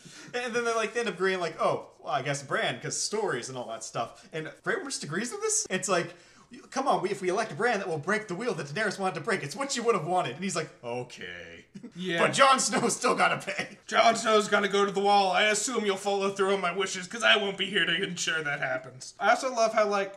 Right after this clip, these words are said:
Speaker 2: uh, the lords are like, or not the Lords, but Davos specifically is like, "Hey, Dorne doesn't really have a family anymore. Do the Unsullied wanna be in charge of Dorne?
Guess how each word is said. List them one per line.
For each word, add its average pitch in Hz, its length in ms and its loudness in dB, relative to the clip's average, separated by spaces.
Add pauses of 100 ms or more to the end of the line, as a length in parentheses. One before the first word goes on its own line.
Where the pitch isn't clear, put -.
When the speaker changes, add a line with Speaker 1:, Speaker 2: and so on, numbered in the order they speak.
Speaker 2:
uh, 190 360 2
the 180 500 0
lords 185 360 -2
are 180 100 -6
like, 175 200 -4 (320)
or 190 60 0
not 202 280 -2
the 180 80 -10
Lords, 160 260 -8
but 175 240 -10
Davos 190 360 2
specifically 196 400 -2
is 185 60 -2
like, 214 140 -2
"Hey, 240 420 -2 (280)
Dorne 254 340 0
doesn't 196 260 -2
really 185 220 0
have 180 140 -4
a 170 60 -10
family 175 320 -2
anymore. 180 360 -4
Do 185 140 0
the 196 140 -2
Unsullied 220 520 0
wanna 214 200 0
be 220 80 -4
in 202 60 2
charge 214 200 0
of 180 120 -2
Dorne? 226 320 0